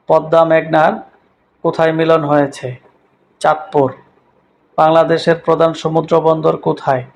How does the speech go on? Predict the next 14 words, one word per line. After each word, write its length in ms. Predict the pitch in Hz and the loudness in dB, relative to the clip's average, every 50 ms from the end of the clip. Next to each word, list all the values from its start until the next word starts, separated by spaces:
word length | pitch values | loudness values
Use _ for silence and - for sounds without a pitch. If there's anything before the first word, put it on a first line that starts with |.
| _ _ _ _ _ _ _ _ _ _ _ - | _ _ _ _ _ _ _ _ _ _ _ -2
চট্টগ্রাম। 600 | 160 156 - - 165 156 147 - 151 135 120 120 - - _ _ _ _ _ _ _ _ _ _ _ _ _ _ _ _ _ _ _ _ _ _ _ _ _ _ _ _ _ _ _ _ _ _ _ _ _ _ _ - | -2 -2 -2 0 -2 -2 0 0 0 0 0 -2 -6 -16 _ _ _ _ _ _ _ _ _ _ _ _ _ _ _ _ _ _ _ _ _ _ _ _ _ _ _ _ _ _ _ _ _ _ _ _ _ _ _ 0
কাপ্তাই 420 | 160 156 - - - 170 165 165 | 0 0 0 2 2 2 2 4
বাঁধ 220 | 160 165 165 165 - - | 4 2 2 2 0 -2
কোন 140 | 170 165 165 | -2 0 2
নদীর 320 | 165 165 165 160 165 156 160 | 2 2 2 2 2 2 2
উপর? 300 | 156 151 - 147 135 131 127 - - _ _ _ _ _ - | 2 2 2 0 0 -2 -4 -8 -18 _ _ _ _ _ 0
কর্ণফুলী। 720 | 160 160 160 160 165 160 139 - - 151 143 139 131 123 131 135 - _ _ _ _ _ _ _ _ _ _ _ _ _ _ _ _ _ _ - | 2 2 2 2 2 0 0 0 0 0 0 0 -2 -4 -6 -14 -20 _ _ _ _ _ _ _ _ _ _ _ _ _ _ _ _ _ _ 0
কোন 120 | 165 170 170 | 0 2 2
নদীর 340 | 170 170 165 160 175 165 170 | 2 2 0 0 0 -2 0
নাম 180 | 165 160 160 160 160 | 2 2 2 4 2
একটি 220 | 156 156 - 165 156 | 0 0 -2 -4 -2
জেলার 340 | 151 156 151 156 156 160 160 | 0 2 2 4 4 2 2
নাম 180 | 160 160 156 156 | 2 2 2 2
অনুসারে? 520 | 160 156 156 151 - - 151 139 131 127 | 0 0 -2 -2 -2 -2 -2 -2 -2 -4